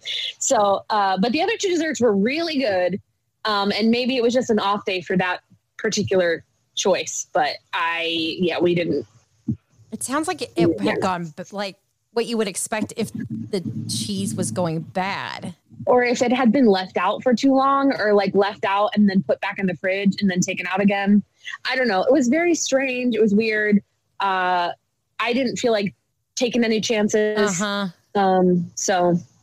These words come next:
Speaker 2: Which is
Speaker 1: But
Speaker 2: always the best way to be. Don't,
Speaker 1: <sighs>
Speaker 2: don't.
Speaker 1: Yeah, we're not doing that. Not on vacation.
Speaker 2: No, 'cause I've, I've eaten something that I thought I shouldn't have. And then, yeah, no, never a good
Speaker 1: No.
Speaker 2: idea.
Speaker 1: Um,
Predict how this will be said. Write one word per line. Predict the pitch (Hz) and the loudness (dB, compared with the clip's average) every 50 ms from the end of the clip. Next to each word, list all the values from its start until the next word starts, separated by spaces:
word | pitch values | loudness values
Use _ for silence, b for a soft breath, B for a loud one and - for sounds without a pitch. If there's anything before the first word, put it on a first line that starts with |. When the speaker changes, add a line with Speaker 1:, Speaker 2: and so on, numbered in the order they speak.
| _ _ | _ _
Speaker 2:
Which | 202 - - 233 | -20 -10 -4 -2
is | 226 - - - | -2 -2 -2 -4
Speaker 1:
But | - 240 | -2 2
Speaker 2:
always | - 247 247 240 226 247 247 240 240 233 220 - - - 208 | 2 2 2 2 0 -2 -2 -2 -4 -4 -6 -6 -8 -8 -6
the | 220 196 | -6 -6
best | 165 _ 220 214 208 202 175 - - - | -6 _ -6 -4 -4 -6 -8 -10 -10 -8
way | 220 202 190 | -6 -6 -6
to | 180 | -6
be. | 175 160 180 175 170 165 - 202 - | -8 -8 -10 -10 -10 -14 -16 -12 -6
Don't, | - 220 220 - - 302 302 285 262 240 226 | -4 -2 -2 0 -2 -2 -4 -4 -4 -6 -4
Speaker 1:
<sighs> | - | -4
Speaker 2:
don't. | 269 269 294 | 0 2 2
Speaker 1:
Yeah, | 330 320 294 285 269 269 | 2 2 0 -4 -2 0
we're | 269 294 311 330 | 2 4 4 4
not | 339 311 254 | 4 2 4
doing | - 262 226 208 202 | 4 4 4 4 2
that. | 185 175 180 180 - 220 | 0 0 -4 -4 0 0
Not | 240 262 | 0 2
on | 254 240 214 | 4 2 2
vacation. | 202 185 160 180 175 170 - 180 185 185 202 214 - - | 2 2 0 0 -2 0 0 0 4 4 4 4 2 0
Speaker 2:
No, | 220 226 214 208 202 196 - | -6 -6 -4 -4 -4 -6 -8
'cause | - 220 208 - | -8 -10 -8 -8
I've, | - - 196 208 202 190 180 - - - _ _ _ _ - | -8 -8 -8 -8 -10 -12 -14 -18 -20 -20 _ _ _ _ -8
I've | 208 233 226 202 - | -8 -8 -8 -8 -12
eaten | 269 269 277 269 285 262 | -10 -10 -8 -6 -6 -4
something | 240 - - 254 240 - - 247 233 226 | -4 -4 -6 -6 -6 -6 -6 -6 -6 -4
that | - 214 202 | -4 -4 -4
I | 202 196 | -6 -8
thought | - - - 190 190 196 196 - - _ | -10 -8 -6 -2 -2 -2 -2 -4 -8 _
I | 202 196 185 | -12 -10 -8
shouldn't | - - - - 208 208 220 214 208 | -8 -8 -8 -6 -6 -6 -8 -8 -8
have. | 208 233 240 233 233 226 226 226 - - - | -10 -8 -6 -6 -4 -4 -6 -6 -8 -12 -8
And | - 208 190 185 | -6 -4 -2 -2
then, | 185 180 180 170 170 - | -2 -4 -6 -8 -10 -10
yeah, | 180 165 117 - - _ _ _ _ _ _ _ | -10 -10 -10 -12 -16 _ _ _ _ _ _ _
no, | 156 147 - - 156 - _ _ _ B B B _ _ | -10 -8 -8 -10 -12 -16 _ _ _ B B B _ _
never | 190 196 202 202 180 185 185 | -8 -6 -4 -2 -2 -2 -2
a | 160 | -2
good | 180 180 | -2 -2
Speaker 1:
No. | 170 | -2
Speaker 2:
idea. | 165 175 165 160 156 - - - _ _ _ _ _ _ _ B B B B B B B B B _ | -2 -2 -4 -6 -6 -6 -8 -12 _ _ _ _ _ _ _ B B B B B B B B B _
Speaker 1:
Um, | - 226 220 214 208 208 196 202 196 196 202 208 202 | -2 0 2 4 4 6 6 6 6 6 6 4 2